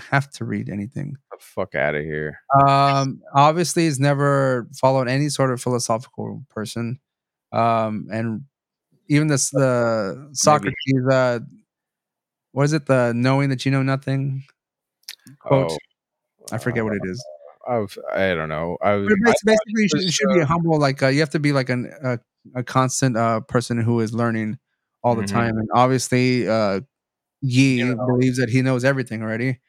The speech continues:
Speaker 2: Oh.
Speaker 1: And it just comes naturally to him. So what is the point in him doing it? He wants his kids to g-, get to the point.
Speaker 2: It's, it's okay if he does it. That's why he's, that's why
Speaker 1: Right.
Speaker 2: he's down, he's down with Hitler. And,
Speaker 1: Right.
Speaker 2: uh,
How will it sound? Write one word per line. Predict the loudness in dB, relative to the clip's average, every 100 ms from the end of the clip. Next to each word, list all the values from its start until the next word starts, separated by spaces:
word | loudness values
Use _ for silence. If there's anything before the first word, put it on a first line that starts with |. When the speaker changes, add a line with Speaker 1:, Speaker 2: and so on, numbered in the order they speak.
| _ _ -10
Speaker 2:
Oh. | -4 -2
Speaker 1:
And | 0 2 2 0
it | -2
just | -2 -2
comes | 0
naturally | 0 0 0 -2
to | -2 -2
him. | -2
So | 0 0
what | 2 2 2
is | -2 -2
the | -2
point | 0 0
in | 0
him | 0 2 2
doing | 0 0
it? | -2 -4 _ _
He | -2
wants | 0 0
his | -4
kids | -2 -2 -2
to | -6
g-, | -12 -10
get | -6 -4
to |
the | -4
point. | -6 -6 -6 -6 -12
Speaker 2:
It's, | -10 -8 -4
it's | 0 4
okay | 4 4 2
if | 2
he | 2
does | 2 2 2
it. | -2
That's | 0 0 2
why | 2 2
he's, | -2 -6 -4 -6 -8 _ -2
that's | 0 2
why | 2
Speaker 1:
Right. | 0
Speaker 2:
he's | -4 -4
down, | -2 -4
he's | -8 -4
down | 0 0
with | -2
Hitler. | -4 -2 -2 -4 _ _ _ -8
And, | -2 0 0 -2 2
Speaker 1:
Right. | 2 2
Speaker 2:
uh, | -2 -8 -8